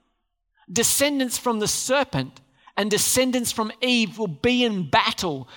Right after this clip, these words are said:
until one day when a head-stomping moment happens to the serpent. What will happen? Well, there's a little foretaste here of the gospel in Genesis. It's extraordinary, right?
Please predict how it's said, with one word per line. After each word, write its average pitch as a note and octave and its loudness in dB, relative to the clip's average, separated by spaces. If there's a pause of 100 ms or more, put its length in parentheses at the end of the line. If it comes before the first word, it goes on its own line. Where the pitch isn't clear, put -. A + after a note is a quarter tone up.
(120)
until A3 -2
one B3 2
day D#3 4 (680)
when G#3 0
a F#3+ 4
head-stomping G#3 2
moment G#3 2
happens C#3+ -2 (320)
to G#3 -4
the F#3+ -4
serpent. - -2 (880)
What A3+ 0
will A#3+ 4
happen? G3 -6 (920)
Well, A#3 4 (100)
there's G3 -2
a A#3 8
little C4+ 2
foretaste B3 0
here F#3 0 (100)
of G3 4
the G3 0
gospel D3 0 (180)
in A#3 4
Genesis. G#3+ 0
It's A#3 -6
extraordinary, G#3+ -2
right? D3+ 0